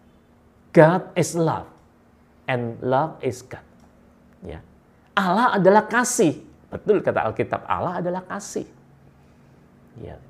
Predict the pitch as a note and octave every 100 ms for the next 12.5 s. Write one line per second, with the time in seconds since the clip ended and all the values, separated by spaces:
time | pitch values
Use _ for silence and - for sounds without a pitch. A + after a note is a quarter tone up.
0 | - - F3+ F3+ - B3 - - - G3+
1 | G3 - A3 A3 G3 C#3+ D#3 D#3 G3 F3+
2 | G2+ F#2 G2+ - - - - - - -
3 | D#3 - A#3 - F3 D#3+ D3 D3 A3 A3
4 | F#3 E3+ D#3 E3+ G3 A3+ - - - -
5 | - - - - - - - D3 F#3 F3+
6 | - E3+ - - D#3 - - - - E2+
7 | D2 - - - - - - - _ -
8 | - - E3+ - F3 F3 A3 - G#3 E3+
9 | - - _ _ - - - A#2+ - E3
10 | F3 F3 F3+ E3+ E3 - A3 - F#3+ -
11 | - F#2 - G#2+ - D#3 G3+ F#3 E3 D#3
12 | - - - G#3 G3+